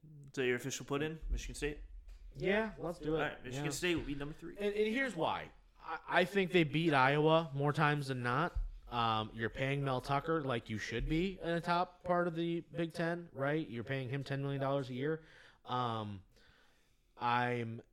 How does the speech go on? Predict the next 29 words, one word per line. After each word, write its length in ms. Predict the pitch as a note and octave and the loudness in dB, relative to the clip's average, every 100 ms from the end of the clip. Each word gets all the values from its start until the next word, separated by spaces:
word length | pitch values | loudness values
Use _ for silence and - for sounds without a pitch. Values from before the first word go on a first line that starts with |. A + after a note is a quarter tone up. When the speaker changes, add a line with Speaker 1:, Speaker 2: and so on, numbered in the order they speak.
| - | -14
Speaker 2:
intrigued 680 | B2+ C3 - D#3 D#3+ F3+ D#3+ | -8 -8 -4 -2 0 0 -4
to 80 | D#3 | -6
see 180 | E3+ | -2
what 120 | E3+ D3+ | -2 0
they 100 | A#2 | 0
look 240 | B2 - | -2 0
like 180 | D#3 D#3 | 0 0
this 260 | D#3 D3+ - | -2 -4 -2
year. 160 | D3+ | 0
They 100 | D3 | 0
lost 300 | A#2 G#2+ A#2+ - | 0 0 0 -2
some 80 | |
speed. 220 | A#2+ C3 - | -10 -10 -6
I 40 | |
mean, 120 | G#2+ | -6
Kenneth 260 | F#2 A2 F#2+ | -4 -6 -4
Walker 300 | G#2 G2+ G#2+ | -2 -2 -4
was 200 | F#2+ G2 | -6 -8
their 140 | G2 F#2+ | -8 -8
entire 300 | F#2+ G2+ F#2+ | -6 -4 -2
offense 360 | G#2 A#2 A2 | -2 -4 -6
last 260 | A#2+ A#2 - | -6 -6 -6
year, 120 | B2+ | -8
so 200 | A#2+ G2+ | -6 -8
missing 320 | G2 A2+ - A#2 | -6 -8 -8 -10
that's 200 | A2 - | -10 -10
gonna 120 | A#2+ | -10
be 60 | A2 | -10
tough. 280 | - B2+ | -6 -6